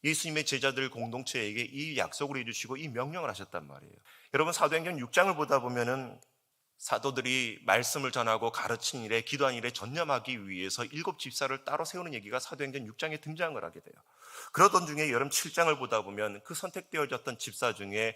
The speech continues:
스데반이라는 집사가 사울이라는 청년의 주도에 의해, 주도에 의해서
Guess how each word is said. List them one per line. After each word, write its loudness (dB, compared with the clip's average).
스데반이라는 4
집사가 4
사울이라는 4
청년의 0
주도에 0
의해, -2
주도에 -2
의해서 -4